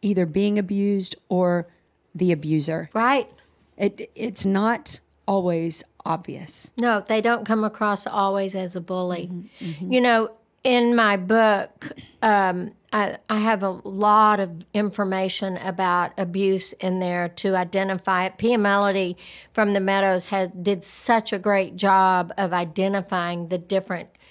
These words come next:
Speaker 2: areas or aspects of each individual type of abuse. So, and she, uh, if you, you could probably even just Google Pia Melody's definition of abuse and it would probably come up. But, um,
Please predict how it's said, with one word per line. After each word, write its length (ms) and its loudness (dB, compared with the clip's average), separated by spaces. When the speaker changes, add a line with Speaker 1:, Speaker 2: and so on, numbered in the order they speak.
Speaker 2:
areas 640 2
or 160 0
aspects 640 0
of 180 -8
each 280 -4
individual 960 -6
type 340 -4
of 160 -8
abuse. 720 -8
So, 420 2
and 180 -2
she, 480 -2
uh, 500 2
if 220 0
you, 240 0
you 240 -6
could 180 -2
probably 580 0
even 260 -2
just 260 -8
Google 320 2
Pia 240 -2
Melody's 600 -2
definition 680 -2
of 120 -4
abuse 500 -2
and 120 -4
it 100 -6
would 180 -6
probably 540 -4
come 300 -8
up. 260 -6
But, 360 -4
um, 400 -6